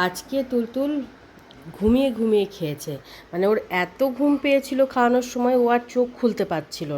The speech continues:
না। সেই কোনো রকম ওকে খাইয়ে হাত মুখটা ধুয়ে মুছিয়ে ঘুম পাড়ানোর জন্য বেডে নিয়ে গেলাম। যেই বেডে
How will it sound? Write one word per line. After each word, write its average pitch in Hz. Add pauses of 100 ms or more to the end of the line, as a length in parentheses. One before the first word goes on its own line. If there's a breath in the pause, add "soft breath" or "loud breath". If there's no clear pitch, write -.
না। 135 (840 loud breath)
সেই 240 (160)
কোনো 233
রকম 285 (100)
ওকে 254 (120)
খাইয়ে 233 (120)
হাত 220 (100)
মুখটা 208 (120)
ধুয়ে 220 (140)
মুছিয়ে 254 (560 loud breath)
ঘুম 208
পাড়ানোর 208
জন্য 214 (100)
বেডে 208
নিয়ে 233
গেলাম। 269 (460)
যেই 269
বেডে 240